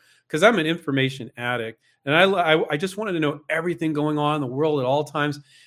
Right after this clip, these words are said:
And I found it was like a full freaking time, full-time job, because if you just take whatever the media gives you, I, I,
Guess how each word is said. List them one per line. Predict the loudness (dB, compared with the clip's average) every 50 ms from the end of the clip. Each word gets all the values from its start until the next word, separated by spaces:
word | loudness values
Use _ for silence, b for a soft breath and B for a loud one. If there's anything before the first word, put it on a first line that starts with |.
| b b b _
And | 2 4 4
I | 4 4
found | 2 4 6 6 6 6
it | 4
was | 2 2
like | 0 0 0
a | -2 -4
full | -4 -6 -4 -2 -2 -2 -2 -6 -8 _ _ _
freaking | -8 -6 -6 -6 -8
time, | -6 -4 -4 -4 -4 -6 -8 -16 -16
full-time | -8 -6 -6 -4 -2 -4 -4 0
job, | 0 0 0 0
because | -2 -4 -4 -4 -6 -6 b b b b b b b _
if | -6 -4
you | -2 -2
just | -2 -2 -2 -2
take | 0 0 0 0 2
whatever | 2 4 6 6 4 2 0
the | -2 -2
media | -2 -2 -2 -2 -2 0 0 -2
gives | -2 -4 -6 -8 -8 -8 -4
you, | -4 -2 -2 -2 -4 -6 b b b b b b _
I, | -6 -6 -6 -6 -10
I, | -10 -10 -10 -10 -12 -12